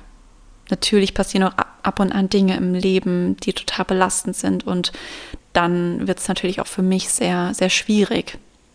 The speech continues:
darüber zu sprechen. Finde ich aber auch trotzdem wichtig und jetzt bin ich halt grad wieder nach diesem riesigen Tief einfach in so einem Hoch, weil ich einfach,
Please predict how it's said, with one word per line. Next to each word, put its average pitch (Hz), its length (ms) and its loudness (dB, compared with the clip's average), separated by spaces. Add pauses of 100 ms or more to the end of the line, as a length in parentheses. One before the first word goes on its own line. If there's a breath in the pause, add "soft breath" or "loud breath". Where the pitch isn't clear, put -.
(120)
darüber 185 420 -2
zu - 140 -6
sprechen. 220 640 0 (960 loud breath)
Finde 220 260 4
ich 214 100 2
aber 208 160 4
auch 202 100 -2
trotzdem 214 520 0
wichtig 208 520 0
und 180 460 0 (1000)
jetzt 196 280 2
bin 190 140 0
ich 190 100 -2
halt 196 120 -2
grad - 300 -2
wieder 185 400 0
nach 185 180 0
diesem 190 300 -2
riesigen 190 460 -2
Tief - 340 0
einfach 190 320 -2
in 190 60 -2
so 196 140 -2
einem 185 220 -2
Hoch, 208 280 4
weil 185 100 2
ich 185 140 -4
einfach, 196 400 -2